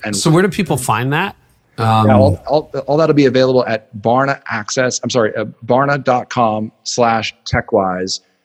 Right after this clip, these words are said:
Speaker 1: There'll be tools that'll be available through the Barna Access subscription for those, uh, listeners who are subscribers. And then there'll be tools that'll be available, uh, for parents and for schools and, and others. Uh, the, the TechWise family book, My TechWise Life, which will be coming out in November,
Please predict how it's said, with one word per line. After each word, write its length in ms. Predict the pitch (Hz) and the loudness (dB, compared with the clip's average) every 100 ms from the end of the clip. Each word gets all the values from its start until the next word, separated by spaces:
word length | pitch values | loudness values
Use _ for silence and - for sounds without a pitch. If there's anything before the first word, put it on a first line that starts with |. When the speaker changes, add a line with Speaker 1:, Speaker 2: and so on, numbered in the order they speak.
| _ | _
Speaker 1:
There'll 100 | 113 | -2
be 80 | 107 | -2
tools 400 | 101 139 123 120 | -2 2 4 4
that'll 140 | 113 110 | 0 0
be 80 | |
available 400 | 110 113 117 113 | 2 2 2 0
through 240 | 107 120 113 | -2 -4 -4
the 100 | 107 | -2
Barna 280 | 110 113 - | -2 -2 -4
Access 400 | 110 101 - 107 | -8 -4 -4 -4
subscription 480 | 110 - 113 - 110 | -6 -4 -4 -4 -6
for 120 | 107 | -4
those, 360 | 107 107 104 107 - 127 113 | -2 -2 -4 -8 -14 -14 -8
uh, 140 | 104 | -6
listeners 400 | 107 110 - 123 | -6 -8 -10 -8
who 100 | 113 | -4
are 60 | 107 | -4
subscribers. 840 | - 101 - 113 110 110 110 - _ _ _ - | -4 -6 0 2 2 2 0 -4 _ _ _ -6
And 120 | 107 | -4
then 100 | 110 | -2
there'll 100 | 110 | -2
be 160 | 107 107 | -2 -2
tools 340 | - 117 104 | 0 2 2
that'll 140 | 107 | 0
be 100 | 107 | -2
available, 540 | 104 110 107 104 104 101 | 0 2 0 0 -2 -4
uh, 220 | 107 101 | -6 -8
for 140 | - 95 | -6 -8
parents 560 | - 117 113 110 104 | -2 -2 -2 -4 -6
and 120 | 101 95 | -8 -8
for 140 | 98 | -6
schools 640 | - - 120 110 110 104 | -6 0 2 4 2 0
and, 140 | 104 101 101 | -4 -6 -6
and 80 | |
others. 440 | 104 101 104 101 - - _ _ | -4 -2 0 -2 -6 -18 _ _
Uh, 180 | 104 104 | -6 -4
the, 220 | 101 113 - 110 | -4 -6 -6 -8
the 180 | 120 101 101 | -4 -6 -4
TechWise 420 | - 120 120 113 | -4 0 0 0
family 280 | 123 120 117 | -2 -2 -2
book, 380 | 104 117 117 - - | 2 2 0 -6 -6
My 180 | 113 113 | -4 -4
TechWise 520 | 117 120 110 104 101 | -4 0 0 0 0
Life, 360 | 113 117 107 | 2 2 0
which 120 | 113 - | -6 -6
will 60 | |
be 60 | 107 | -6
coming 240 | 110 110 | -4 -2
out 240 | 107 107 113 | -2 -4 -4
in 100 | 104 | -4
November, 580 | 104 110 107 110 107 | -2 -2 0 0 0